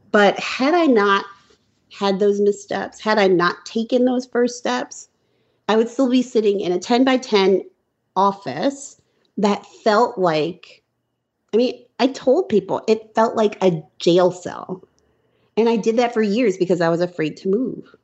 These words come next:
I was afraid. And so I encourage people, you may not have the answers. You may not know why you're being moved to move in a certain direction. But if it's productive and if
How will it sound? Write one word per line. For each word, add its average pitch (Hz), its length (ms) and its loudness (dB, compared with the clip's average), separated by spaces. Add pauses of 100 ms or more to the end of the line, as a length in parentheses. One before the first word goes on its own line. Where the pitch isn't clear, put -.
(140)
I 170 60 0
was 185 140 2
afraid. 196 880 -4 (340)
And 220 140 2
so 226 140 0
I 208 100 0
encourage 226 560 0
people, 175 680 -2 (400)
you 220 120 0
may 226 320 2
not 262 220 0
have 208 200 -2
the 190 220 0
answers. 175 340 -2
You 185 120 2
may 202 340 2
not 202 200 0
know 190 180 2
why 165 560 -2
you're 190 300 0
being 165 480 0 (140)
moved 202 760 0 (260)
to 233 140 0
move 226 540 0
in 214 120 2
a 208 80 2
certain 208 360 -4
direction. 226 840 -2 (300)
But 233 120 2
if 233 160 2
it's 277 140 -2
productive 208 800 -2
and 185 180 0
if - 200 -4